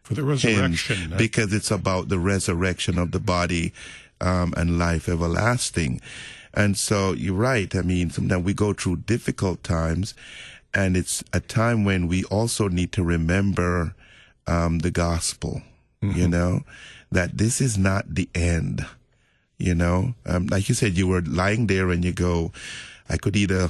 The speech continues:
Speaker 2: live or die, but either one, it's,
Speaker 1: Yeah.
Speaker 2: it's gain for me. I don't lose." Um, and so, you know, the Lord brought you to see that. You know, that's the Holy Spirit working in us,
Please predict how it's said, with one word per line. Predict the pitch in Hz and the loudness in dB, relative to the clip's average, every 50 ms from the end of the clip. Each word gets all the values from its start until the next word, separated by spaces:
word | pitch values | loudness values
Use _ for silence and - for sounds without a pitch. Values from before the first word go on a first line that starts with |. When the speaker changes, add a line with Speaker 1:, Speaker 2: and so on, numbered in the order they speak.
| - - | -2 -2
Speaker 2:
live | - 82 - 92 101 113 123 139 - - - | -2 0 2 2 2 2 0 -2 -6 -4 -2
or | 90 90 87 | 0 0 0
die, | 82 82 - 87 85 90 95 87 82 | 0 -2 -2 -2 0 0 0 0 0
but | 76 90 87 - - | 0 -2 -4 -2 -2
either | 98 98 101 98 98 | 0 2 2 2 2
one, | 90 90 90 90 90 87 85 85 | 2 2 2 2 2 0 -2 -2
it's, | - 82 82 78 80 - - - - - - - - - - _ _ _ _ _ _ | -2 -2 -2 -2 -4 -6 -6 -6 -6 -4 -4 -6 -6 -8 -12 _ _ _ _ _ _
Speaker 1:
Yeah. | 113 123 110 - - | -4 -4 -4 -2 -2
Speaker 2:
it's | 104 95 - | -2 0 0
gain | - - 101 98 98 92 | 0 2 2 2 4 2
for | 85 - - 104 | 0 -2 0 0
me. | 95 95 107 107 90 76 - - - - | 2 2 2 2 2 0 -2 -6 -8 -4
I | - 87 | -2 0
don't | 87 98 95 80 - | 2 2 0 0 0
lose." | 85 82 87 101 113 107 87 78 53 53 - - - - - - - - - - - - - - - _ _ _ | 0 2 2 2 2 2 0 -2 -4 -6 -6 -6 -8 -8 -12 -20 -20 -20 -20 -20 -20 -20 -20 -20 -20 _ _ _
Um, | - 90 92 90 90 87 85 82 80 78 - - - - - | -2 0 0 2 2 2 2 2 0 0 -2 -4 -6 -8 -4
and | - 95 98 92 | 0 0 0 0
so, | - - - 101 95 92 90 87 85 - - | 0 0 0 2 2 2 2 0 0 -2 -4
you | - - 101 | -2 -2 0
know, | 98 98 95 101 107 - 98 - - - - - _ _ _ _ _ _ _ _ - - - - - _ _ _ - - - | 2 2 2 2 0 0 -2 -6 -8 -12 -16 -20 _ _ _ _ _ _ _ _ -20 -20 -20 -20 -20 _ _ _ -20 -6 -2
the | 95 104 | 0 2
Lord | 107 107 101 90 76 | 2 2 2 0 0
brought | 78 92 104 156 202 - - | 0 0 2 2 0 0 -2
you | 262 | -2
to | - 110 104 | 0 0 0
see | 90 - - 104 104 92 90 | 0 0 0 2 2 2 2
that. | 76 78 76 65 - - - - | 0 0 -4 -4 -6 -10 -6 -4
You | - 87 | -2 0
know, | 90 87 | 0 2
that's | 95 95 98 - | 2 0 0 0
the | 113 101 | -2 0
Holy | 104 110 98 92 90 | 0 0 2 0 0
Spirit | - - - - 101 95 92 87 - | -2 -4 -4 -2 0 0 0 0 0
working | 90 82 85 92 113 147 156 - - - 92 85 87 85 | -2 0 0 0 0 0 -2 -2 -2 -2 0 0 0 -2
in | - - 90 87 85 85 | -2 0 0 0 0 0
us, | 82 82 - - - - - | -2 -2 -4 -4 -6 -6 -8